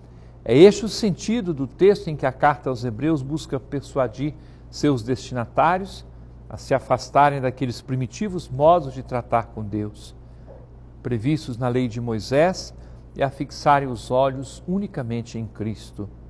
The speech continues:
dizendo: "Muitas vezes e de muitos modos falou Deus outrora aos nossos pais pelos profetas. Nesses dias, que são os últimos, ele nos falou por meio de seu Filho." Por essas palavras,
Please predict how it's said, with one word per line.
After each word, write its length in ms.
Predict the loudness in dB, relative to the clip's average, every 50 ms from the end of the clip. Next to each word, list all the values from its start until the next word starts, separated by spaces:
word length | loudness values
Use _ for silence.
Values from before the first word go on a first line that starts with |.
| -16 -10
dizendo: 580 | -8 -8 -6 -4 -4 -4 -4 -6 -6 -8 -10 -12 -16 -18 -20 -20 -20 -20 -20 -20 -20 -20 -20 -20 -20 -20 -20 -20 -16 -10 -8
"Muitas 400 | -6 0 2 2 2 2 2 2
vezes 520 | 4 6 8 6 6 4 2 -2 -4 -4
e 40 | -4
de 120 | -2 -2
muitos 360 | -2 -2 -2 -4 -6 -10 -8
modos 640 | -4 2 6 6 6 6 6 2 -4 -10 -10 -14 -16 -18 -20 -20 -20 -20 -20 -14 2
falou 320 | 4 6 8 8 6 6
Deus 320 | 6 8 8 8 6 6 2
outrora 480 | 0 0 0 4 6 8 8 8 6 4
aos 220 | 2 0 -2 0
nossos 400 | 0 -2 -2 -2 -2 -6 -12 -10
pais 360 | -2 2 2 2 2 0 -4 -8
pelos 260 | -8 -8 -8 -8 -8
profetas. 840 | -8 -8 -8 -6 -4 -4 -4 -4 -4 -6 -10 -16 -16 -16 -16 -16 -18 -18 -20 -20 -20 -20 -20 -20 -20 -20 -20 -16 -8 -6
Nesses 320 | -6 -6 -4 -6 -6 -6
dias, 400 | -4 -4 -2 0 0 0 -2 -2
que 120 | -6 -8 -8
são 220 | -6 -6 -6 -6
os 160 | -6 -4 -2
últimos, 560 | -2 -2 -2 -4 -6 -8 -10 -10 -10 -12 -16 -20 -20 -20 -20 -20 -20 -18 -2
ele 240 | 8 10 12 12 12
nos 240 | 10 6 0 0 0
falou 420 | 0 2 4 6 8 8 8 8
por 220 | 6 4 -2 -4 0
meio 220 | 0 0 0 0
de 120 | -2 -6 -10
seu 220 | -8 -6 -6 -6
Filho." 460 | -6 -6 -8 -8 -6 -6 -8 -10 -12 -14 -16 -20 -20 -20 -20 -20 -20 -20 -20 -20 -20 -20 -20 -20 -20 -20 -20 -20 -20 -20 -20 -20 -20 -20 -20 -20 -20 -20 -20 -20 -20 -8
Por 140 | -4 0 0
essas 400 | 2 0 0 -4 -8 -12 -12 -12
palavras, 840 | -8 -6 -2 0 2 2 2 2 0 -4 -10 -12 -14 -16 -16 -18